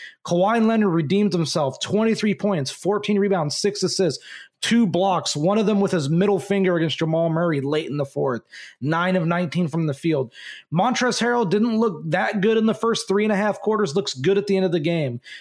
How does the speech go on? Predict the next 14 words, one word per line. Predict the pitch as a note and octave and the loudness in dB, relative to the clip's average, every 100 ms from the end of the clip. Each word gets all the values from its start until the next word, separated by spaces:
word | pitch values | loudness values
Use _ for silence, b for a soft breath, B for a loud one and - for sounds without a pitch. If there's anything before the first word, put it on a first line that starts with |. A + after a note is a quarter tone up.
| B D#3+ | B 0
Lou | B3 C4 | 4 4
Williams | G3 A#3 A3 F#3+ - G3+ | 4 4 4 2 -2 -2
looked | G3 G#3 | -2 0
tremendous | - G#3 D#3+ E3 A#3+ A3+ - | -2 0 0 2 4 2 2
defensively, | C3 F3+ G3+ F#3+ C#3+ C3 A2 | -2 0 -2 -2 -2 0 0
which | C3 - | -2 -2
is | C#3 | 0
not | E3+ G3 A3+ | 0 0 0
a | |
sentence | - G#3+ G3+ G3 | 0 0 0 0
I | F#3+ | 0
thought | F#3 G3+ | 0 0
I | F#3 | 2
would | F3+ | 0